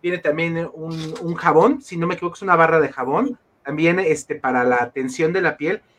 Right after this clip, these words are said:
y todo eso lo pueden conseguir contigo ahí en, en, en, en Just Beauty, ahí en Anaid Just Beauty, que le está, aparte de todo, déjeme decirle que aparte de todo está súper bien ubicado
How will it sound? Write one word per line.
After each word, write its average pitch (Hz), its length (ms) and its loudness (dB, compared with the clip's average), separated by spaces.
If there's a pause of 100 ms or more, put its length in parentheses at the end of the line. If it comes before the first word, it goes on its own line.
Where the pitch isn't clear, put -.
(140)
y 185 100 -20
todo 320 200 0
eso 320 140 0
lo 254 140 4
pueden 262 240 2
conseguir 240 420 -4
contigo 233 520 0
ahí 180 460 2
en, 156 360 -8
en, 151 180 -8
en, 147 460 -4
en 147 120 -8
Just 180 220 2
Beauty, 180 460 0 (220)
ahí 143 160 -2
en 160 120 0
Anaid 151 360 -2
Just 147 240 -6
Beauty, 170 380 -6 (280)
que 170 80 -4
le 175 100 2
está, 233 300 6
aparte 254 440 2
de 294 60 -6
todo, 226 120 2
déjeme 233 260 0
decirle 156 320 -4
que 170 80 -6
aparte 151 300 -6
de 160 40 -16
todo 160 100 -12
está 170 180 -8
súper 143 400 -4
bien 123 180 -2
ubicado 170 600 4